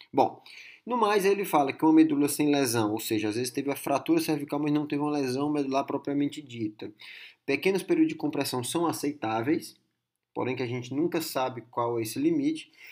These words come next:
E já a lesão, é, medula com lesão, assim como no T C E, há uma alteração, é, da autorregulação, da perfusão, é, menores tolerâncias à compressão devem ser encontradas.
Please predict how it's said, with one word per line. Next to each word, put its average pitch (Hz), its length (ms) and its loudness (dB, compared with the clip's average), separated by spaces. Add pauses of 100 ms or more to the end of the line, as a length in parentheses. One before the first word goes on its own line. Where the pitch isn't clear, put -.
(240)
E 196 380 2
já 160 180 4
a 170 40 4
lesão, 143 680 2 (300)
é, 123 420 0
medula 123 500 0
com 175 220 4
lesão, 139 640 4 (180)
assim - 320 0
como 165 220 2
no 139 100 2
T 131 140 -6
C - 260 -8
E, 143 340 0 (300)
há 127 160 2
uma 156 140 4
alteração, 151 1000 2 (280)
é, 113 880 0
da 117 80 2
autorregulação, 123 1160 0 (340)
da 107 560 -2
perfusão, 117 800 0 (360)
é, 123 440 -2
menores 160 840 2
tolerâncias 160 1120 0
à 123 100 -2
compressão 143 480 -2
devem 147 300 2
ser 151 240 -2
encontradas. 156 880 -2